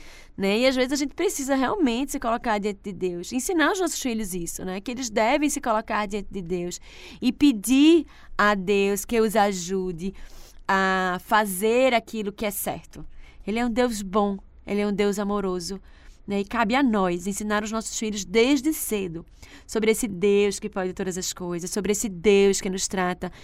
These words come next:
com amor, com bondade, mas também com justiça e com disciplina, né? Mas sempre em amor. Lembre-se que você reflete a imagem desse Deus todos os dias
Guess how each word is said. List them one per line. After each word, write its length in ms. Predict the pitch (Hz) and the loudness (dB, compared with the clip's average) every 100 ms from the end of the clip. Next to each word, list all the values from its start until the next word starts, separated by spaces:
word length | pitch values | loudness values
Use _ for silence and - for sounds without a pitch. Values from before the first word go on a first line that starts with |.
| - - | -20 -8
com 160 | 202 190 | 0 2
amor, 640 | 185 185 196 202 202 196 | 2 2 4 4 4 0
com 180 | 202 180 | -4 -4
bondade, 800 | 170 175 175 180 185 190 180 196 - - - | -4 -4 0 2 2 0 -2 -6 -10 -18 -2
mas 180 | 185 185 | -2 0
também 280 | 208 196 196 | 0 0 0
com 180 | 202 | -2
justiça 720 | 196 226 - 208 190 185 202 202 - - - | -2 -2 -4 -4 -4 -2 -4 -6 -12 -20 -6
e 80 | 202 | -6
com 200 | - 208 | 0 0
disciplina, 760 | 202 202 262 - 180 165 160 - - | 0 0 -4 -4 -6 -4 -8 -12 -8
né? 160 | 175 175 | -6 -2
Mas 180 | 190 202 | -2 -2
sempre 600 | - - 233 247 247 254 | -2 0 0 0 -2 -4
em 220 | - 196 214 | 0 0 2
amor. 300 | 196 156 156 - - - - - | -2 -4 -10 -20 -20 -20 -6 2
Lembre-se 560 | 202 214 214 208 - | 4 6 4 2 -2
que 80 | 170 | -4
você 220 | 185 - | -4 0
reflete 600 | 196 220 - 185 175 175 | 0 0 0 0 0 0
a 40 | 185 | -2
imagem 360 | 175 170 175 | -2 -2 -2
desse 220 | 175 175 | -4 -4
Deus 400 | 190 170 160 - - - | -6 -6 -6 -8 -12 -4
todos 400 | 196 208 220 202 | 0 2 0 -2
os 180 | 233 196 | -4 -4
dias 380 | 160 160 160 | -6 -6 -6